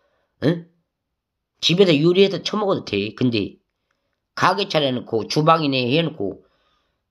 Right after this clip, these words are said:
상대한테 네가 먹는 거 자랑하고 괄시가 때리는 거,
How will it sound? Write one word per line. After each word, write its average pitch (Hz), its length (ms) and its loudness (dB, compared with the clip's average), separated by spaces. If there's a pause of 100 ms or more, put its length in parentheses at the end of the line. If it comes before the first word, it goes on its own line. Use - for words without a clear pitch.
(180)
상대한테 175 1040 -2
네가 151 680 0
먹는 180 400 0
거 143 160 2
자랑하고 127 560 -2
괄시가 - 560 -2
때리는 202 400 2
거, 131 300 0